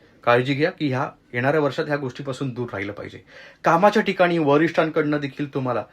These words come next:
जबाबदारी वाढू शकते, कामाचा ताणतणाव वाढू शकतो, जबाबदारी वाढेल. ह्या गोष्टीला पॉझिटिव्हली घ्या, निगेटिव्हली घेऊ नका. नक्कीच तुमच्या कष्टाला फळ मिळणार, तुम्हाला त्याचे चांगले परिणाम येणाऱ्या भविष्याच्या काळामध्ये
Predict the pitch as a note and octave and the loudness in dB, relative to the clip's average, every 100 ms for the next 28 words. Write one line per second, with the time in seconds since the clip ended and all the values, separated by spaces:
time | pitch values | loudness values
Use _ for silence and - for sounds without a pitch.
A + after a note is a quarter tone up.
0 | - - - B2 C3 C3+ C3+ C#3 B2+ A2 | -20 -20 -4 2 2 2 0 -2 -2 -2
1 | B2 - - - - _ _ _ _ A#2 | -4 -10 -16 -18 -20 _ _ _ _ 2
2 | A#2+ B2+ C#3 A#2+ A2+ A#2 A2+ G#2 G#2+ - | 2 2 0 0 0 -2 -6 -6 -8 -12
3 | - - - _ _ _ - C#3 D#3+ D#3 | -18 -20 -20 _ _ _ 0 6 6 6
4 | E3+ D3+ A2 F#2+ - _ _ _ _ - | 2 2 0 -2 -10 _ _ _ _ -4
5 | D3+ E3+ E3 E3+ D3 D3+ A#2+ A#2+ B2 A2 | -2 0 -2 0 -2 0 0 -2 -6 -8
6 | G#2+ G2+ G2 _ _ _ _ _ C3+ C3 | -8 -10 -14 _ _ _ _ _ -2 0
7 | D3 C#3+ C3 B2 A2+ G#2 - - _ _ | 0 -2 -2 -6 -8 -8 -12 -16 _ _
8 | _ _ - D#3 - E3 - - _ - | _ _ -2 -2 0 -4 -6 -12 _ -20
9 | - _ D#3+ D3 D#3 B2+ - - B2+ - | -20 _ -4 0 0 0 -4 -6 -4 2
10 | C#3+ B2 - _ _ _ _ _ - C#3+ | 2 2 -4 _ _ _ _ _ -2 2
11 | D3 C#3 C3+ C3 - _ _ _ _ _ | 2 2 -2 -4 -8 _ _ _ _ _
12 | _ _ _ - D#3 D3+ D3+ C#3 C#3+ A#2+ | _ _ _ -6 0 0 0 -4 -2 -2
13 | B2 C3+ B2+ C3 A#2 B2 B2+ C3 A#2 B2+ | -2 -2 -2 -2 -4 -2 -2 -2 -4 -6
14 | C3+ C#3 A#2+ A#2+ B2 | -6 -4 -2 -2 -4